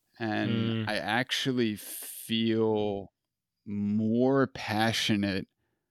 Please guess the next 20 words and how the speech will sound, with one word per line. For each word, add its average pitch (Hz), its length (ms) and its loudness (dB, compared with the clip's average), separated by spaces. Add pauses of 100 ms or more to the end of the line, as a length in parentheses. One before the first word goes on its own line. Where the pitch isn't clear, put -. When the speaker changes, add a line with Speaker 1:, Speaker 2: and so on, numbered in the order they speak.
(240)
Speaker 1:
about 101 520 4
being 110 480 4
in 104 240 -4
the 101 80 -2
audience 98 1120 2
and 101 680 -2
not 113 300 0
forcing 123 680 2
it, 196 220 2 (140)
but 107 300 0 (2000)
being 139 540 10
a, 110 560 4 (320)
an 113 120 2
open, 131 580 6
vulnerable 113 680 8
vibe 110 680 6
that, 101 180 4
like, 101 180 0
welcomes 110 1080 0 (880)
connection 107 880 2